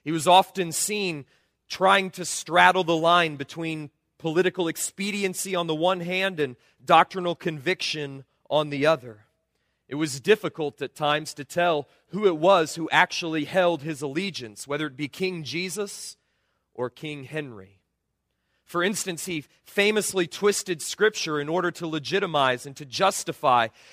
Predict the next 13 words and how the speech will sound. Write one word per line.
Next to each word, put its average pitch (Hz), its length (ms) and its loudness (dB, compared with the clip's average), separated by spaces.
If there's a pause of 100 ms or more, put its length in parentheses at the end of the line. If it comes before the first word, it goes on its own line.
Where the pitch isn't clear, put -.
(140)
the 147 120 -6
divorce 160 420 2
of 160 140 -6
Henry 180 300 -2
the 156 160 -2
eighth 175 220 0
from 147 180 -8
his - 160 -8
first 185 360 -4
wife, 160 420 2
Catherine 156 400 -2
of 139 120 -6
Aragon, 131 600 -2